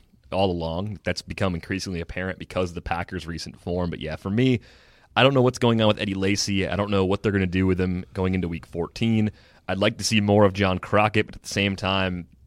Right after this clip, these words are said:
you know, you're gonna still give James Stark some touches too. So the running back situation's a mess.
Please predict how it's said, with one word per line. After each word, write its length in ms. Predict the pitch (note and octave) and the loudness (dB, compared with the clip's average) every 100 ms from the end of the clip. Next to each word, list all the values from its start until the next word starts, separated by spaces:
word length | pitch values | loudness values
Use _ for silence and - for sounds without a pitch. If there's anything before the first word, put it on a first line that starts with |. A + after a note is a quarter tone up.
| - | -14
you 100 | D#2+ | -12
know, 160 | D#2+ | -12
you're 120 | C#2 F#2 | -8 -6
gonna 100 | F#2 | -4
still 200 | - G2+ | -2 -2
give 180 | F#2+ | -2
James 260 | E2+ F#2 F2+ | -2 -4 -4
Stark 320 | - F#2+ G2+ | -2 0 0
some 160 | - F#2 | -4 -4
touches 380 | - F2 E2+ - | -4 -4 -6 -6
too. 320 | - F#2 G2 | -2 0 0
So 120 | - | -4
the 120 | - | -6
running 260 | E2+ A2 A#2 | 0 0 4
back 220 | A2 - | 2 0
situation's 560 | - - G#2 G#2 G2+ F#2+ | -6 -4 -2 0 -2 -4
a 40 | |
mess. 420 | F#2 F#2+ F2+ - | -2 -2 -2 -4